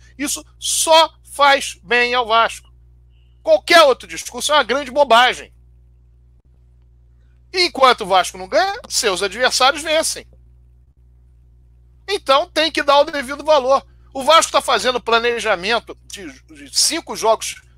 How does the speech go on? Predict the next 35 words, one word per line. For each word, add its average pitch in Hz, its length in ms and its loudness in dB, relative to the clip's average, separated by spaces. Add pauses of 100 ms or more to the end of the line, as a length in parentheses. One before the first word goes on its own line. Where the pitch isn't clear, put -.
(420)
todos 240 320 2
eles 214 240 2
pífios 233 420 -4
na 190 140 2
Taça 196 260 0
Guanabara, 185 480 2
pra 208 300 -2
jogar 214 260 0
contra 220 220 -6
o 208 40 -2
Oriente 214 300 -4
Petroleiro? 196 540 0
É 196 60 0
esse 233 240 2
o - 60 -20
planejamento? 185 680 -8 (1700)
Tudo 302 260 0
isso 302 200 2
é 269 40 2
pra 254 160 2
jogar 226 300 2
com - 60 -4
o 240 40 2
Oriente 226 280 0
Petroleiro 208 500 0
na 170 100 -2
quarta-feira? 180 680 -6 (420)
Pra 220 100 2
jogar 214 280 2
com 214 180 0
Altos 226 380 2
do 190 100 -12
Piauí, 208 600 -4 (440)
no 165 100 -16
Piauí? 190 520 -2